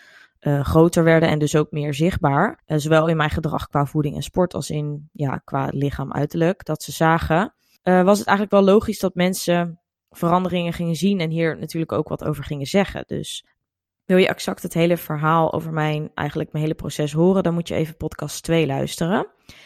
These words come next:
Hierin vertel ik eigenlijk mijn hele Fit Journey verhaal eigenlijk in detail. Dus, eh, dat geeft mogelijk een beter beeld hierover, ook voor komende podcast.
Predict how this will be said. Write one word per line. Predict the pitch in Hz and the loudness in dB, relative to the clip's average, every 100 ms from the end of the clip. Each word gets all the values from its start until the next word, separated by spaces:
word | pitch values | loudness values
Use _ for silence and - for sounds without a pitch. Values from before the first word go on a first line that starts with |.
| - | -14
Hierin | - 170 165 | -2 0 0
vertel | 165 170 160 | -2 0 0
ik | 160 | 2
eigenlijk | - 160 - | -2 -4 -4
mijn | 147 147 | -2 0
hele | 151 151 151 147 - _ _ | 0 2 0 -2 -6 _ _
Fit | - - 196 - | -14 0 0 2
Journey | 196 190 190 | 4 4 2
verhaal | 180 170 170 180 180 | -2 0 2 0 -2
eigenlijk | - 160 165 - | -4 -4 -4 -6
in | 156 | -2
detail. | 156 151 170 180 214 | -2 0 0 0 0
Dus, | 180 - - - - - - | 0 -2 -6 -16 -20 -20 -2
eh, | 160 | 0
dat | 151 151 | 2 0
geeft | 107 - | -2 -2
mogelijk | 147 - - | -2 -2 -6
een | - | -4
beter | - - - | -4 -2 -2
beeld | 151 170 - | 0 2 2
hierover, | 185 - 170 165 - | 0 2 2 2 -2
ook | - | -2
voor | - - | -6 -2
komende | 175 196 208 | 2 4 2
podcast. | 202 190 - 180 233 - - | 0 -2 0 2 2 0 -10